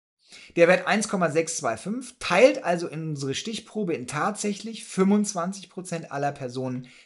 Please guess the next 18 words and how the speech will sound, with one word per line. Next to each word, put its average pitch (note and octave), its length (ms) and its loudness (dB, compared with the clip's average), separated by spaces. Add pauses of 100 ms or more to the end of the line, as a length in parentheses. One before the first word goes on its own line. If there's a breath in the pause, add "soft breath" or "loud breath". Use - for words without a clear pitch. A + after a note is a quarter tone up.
die - 140 -16 (100)
höchstens F3+ 680 2
diesen F#3+ 300 -6
Wert F3 180 -4
erreichen, C#3+ 560 -12 (520 soft breath)
und F3+ 180 0
fünfundsiebzig E3+ 760 -2
Prozent F3 440 -4
aller C#3+ 200 0
Personen, C3+ 640 -6 (220 loud breath)
die A3+ 120 -2
mindestens A3+ 920 4 (260)
diesen G#2 320 -6
Wert F2 220 -2
erreichen. A#1 460 -20
Quantilsdefinition F3+ 1000 0
ist D#3+ 180 -10
erfüllt. G2+ 540 -12